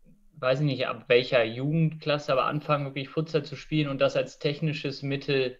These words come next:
lernen? Ich glaub, da ist ein, ist ein großer Unterschied, weil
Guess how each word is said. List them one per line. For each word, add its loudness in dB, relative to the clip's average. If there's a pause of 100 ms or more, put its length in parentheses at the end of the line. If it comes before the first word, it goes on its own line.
lernen? 4 (840)
Ich -20
glaub, 2
da -2
ist -2
ein, -4 (300)
ist -10
ein -2
großer -2
Unterschied, -6
weil 6